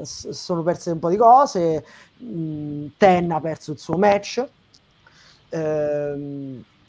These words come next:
e quindi devono cercare un attimo di ricompattarsi, cominciando però da, da Silver, vero e proprio, che si vede sullo sfondo che, eh,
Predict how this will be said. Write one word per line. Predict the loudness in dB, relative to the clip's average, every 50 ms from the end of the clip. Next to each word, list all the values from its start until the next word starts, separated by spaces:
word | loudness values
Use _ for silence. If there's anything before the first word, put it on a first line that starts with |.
| _ _
e | -20 -20 -12
quindi | -6 -2 0 0 2 2 2 0 0 -2 -4 -6 -8 -8 -8
devono | -6 -4 0 2 2 4 4 2 0
cercare | -2 -4 -6 -4 -2 0 0 0 0
un | -2 -4
attimo | -4 -6 -6 -6 -6 -4
di | -4 -4
ricompattarsi, | -4 -4 -4 -6 -8 -6 -4 -6 -6 -6 _ -10 -8 -8 -10 -14 -12 -8 -6 -6 -6 -8 _ _ _ -20 -20 -20 _ _
cominciando | 2 2 4 4 4 6 8 8 8 8 6 4 4
però | 6 6 6 6
da, | 6 6 6 6 6 4 0 -8 _ _
da | 0 2 4 4
Silver, | 4 2 -4 -4 -6 -6 -4 -4 -4 -4 -6 -10 _ -8
vero | -4 -2 -2 -2
e | -4
proprio, | _ -6 -8 -8 -4 -4 -4 -4 -4 _ _ _ _ _ _ 2
che | 6 8 10 10 8 6 2 -2 _ _ _ _ _ _ _ _ _ _ _
si | -12 -4 2 6
vede | 8 8 8 6
sullo | 4 2 2 2
sfondo | 2 4 4 4 6 6 4 4
che, | 4 6
eh, | 6